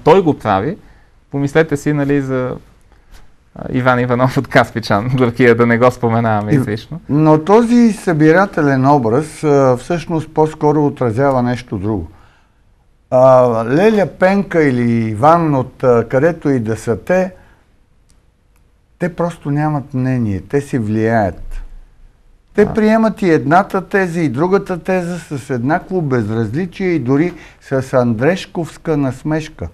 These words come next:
Speaker 1: Възможно е. Аз мисля, не че нямат мнение. Те имат мнение, нямат факти. Те имат мнение, което е изградено върху някакви чувства най-често.
Speaker 2: М, к-,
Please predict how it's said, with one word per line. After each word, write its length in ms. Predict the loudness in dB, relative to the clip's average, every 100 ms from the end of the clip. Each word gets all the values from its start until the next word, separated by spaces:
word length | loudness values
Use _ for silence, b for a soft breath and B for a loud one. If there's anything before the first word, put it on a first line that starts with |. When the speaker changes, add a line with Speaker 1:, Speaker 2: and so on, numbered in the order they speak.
| -16 _ _ _ _ _ -14
Speaker 1:
Възможно 720 | -10 -8 -4 -2 0 0 -2
е. 380 | -2 -2 -6 -8 -10
Аз 240 | -2 -2 0
мисля, 240 | -2 -2
не 240 | -2 -2 -2
че 120 | 0
нямат 340 | 2 2 2
мнение. 300 | 0 0 -2
Те 100 | 0
имат 260 | 0 0 0
мнение, 340 | 0 2 2
нямат 300 | 2 0 0
факти. 460 | 0 -2 -2 -10 -12 -10 -14 -16 _ -6
Те 60 |
имат 220 | -2 0
мнение, 320 | 0 0 0 0
което 280 | 0 0 -2
е 40 |
изградено 580 | -2 -2 0 0 0 0
върху 280 | -2 -2 -4
някакви 300 | -4 -4 -8
чувства 520 | -2 -4 -2 -6 -4
най-често. 600 | -4 -4 -6 -8 -6 -4
Speaker 2:
М, 60 | -4
к-, 260 | -4 -14